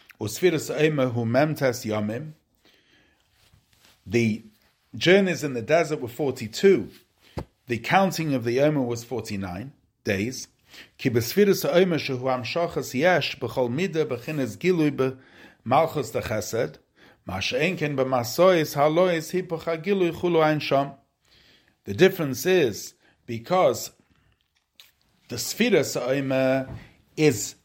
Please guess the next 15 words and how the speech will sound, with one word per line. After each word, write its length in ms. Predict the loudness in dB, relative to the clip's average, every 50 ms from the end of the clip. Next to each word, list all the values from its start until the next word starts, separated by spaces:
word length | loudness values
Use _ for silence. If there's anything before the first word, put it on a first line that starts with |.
| _
a 160 | 0 2 2 2
drawing 840 | 0 -2 -4 0 2 4 6 6 6 4 2 0 -2 -2 -4 -6
down 800 | -2 2 4 6 6 6 6 6 4 4 2 0 -2 -6 -8 -12 _ _ _ _ _ _ _ _ _ _ _ _ _ _ -4
and 140 | 0 2 2
a 80 | 4
revelation 1300 | 6 6 6 6 6 2 -2 0 4 4 4 4 2 0 0 0 0 -2 -2 -4 -4 -6 -8 -10 -10 -14 -18 _ _ _ _ _ _ _ _ _ _ _ _ _ -20 -20 -20 -14 _ 4
of 520 | 6 8 8 8 8 6 4 0 -6 -14 -20 _ _ _ _ _ _ _ _ _ _ _ _ _ _
each 260 | -2 -2 0 0 -2 -4
Sfira, 500 | -4 -2 2 2 2 2 2 -2 -4 -8 -18 _ _ _ _ _ _ _ _ _ _ _ _ _ _ _ _ _ _ _ _ _ _ _ _ _ -4
which 180 | -2 0 0
is 160 | 0 -2 0 0
why 200 | 2 2 4 2
it 100 | 0 0
was 360 | -2 -2 -2 -4 -8 -14 -16 _ _
forty-nine. 1120 | -4 -2 -2 0 0 0 0 0 0 -2 -4 -10 _ -4 0 2 2 2 2 -2 -6 -10